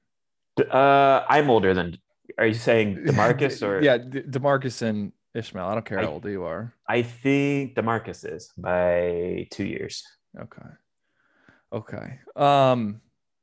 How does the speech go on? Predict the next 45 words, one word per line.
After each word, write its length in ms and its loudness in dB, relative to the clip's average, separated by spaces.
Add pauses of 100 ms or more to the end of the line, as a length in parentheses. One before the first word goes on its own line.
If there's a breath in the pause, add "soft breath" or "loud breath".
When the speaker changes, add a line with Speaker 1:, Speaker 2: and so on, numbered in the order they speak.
(180)
Speaker 2:
no, 120 6
I 120 4
think 180 -2
this 160 0
is 80 0
big. 360 4
I, 480 2
I 20 4
try 220 4
to 80 6
reach 240 2
out 160 6
to 80 -12
some 180 -8
recruits 460 -2
and 100 -6
see 160 -4
if 100 -6
they 140 0
knew 240 -2
him. 320 -4 (540 soft breath)
Wesley 320 2
Bisthane, 540 0
the, 240 -2
the, 160 -4
the 140 -2
linebacker, 920 -2
the 280 -6
top 280 -4 (120)
two 100 -10
four 140 -6
seven 240 -2
linebacker 380 0
at 80 -4
Miami 200 -4
Central, 320 -6
he 140 -2
said 180 0
he 120 0
knew 260 -4 (580 loud breath)
who 140 4
he 80 4
was. 360 0
So 180 2
I, 200 2